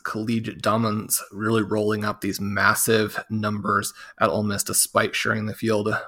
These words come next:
with D K Metcalf. Projected very well, should have been drafted earlier. It was surprising to see some of those N F L teams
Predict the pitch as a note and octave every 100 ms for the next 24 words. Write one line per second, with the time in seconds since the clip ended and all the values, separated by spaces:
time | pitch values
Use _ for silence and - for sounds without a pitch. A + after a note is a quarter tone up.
0 | - A2+ A#2 A2 A#2+ A2 A#2 - A2+ G#2+
1 | - A#2+ B2+ B2 A#2 F#2+ D#3 C#3+ B2 A2+
2 | - F#3+ D3 C3 A#2+ A#2+ B2 A#2+ A#2 A#2+
3 | - - - - C#3+ C3+ B2+ A2+ A2 G#2+
4 | - A#2 A#2+ A#2+ A#2+ A#2 A#2 A#2 A2+ A2+
5 | A2+ - A2 A#2+ A#2 A#2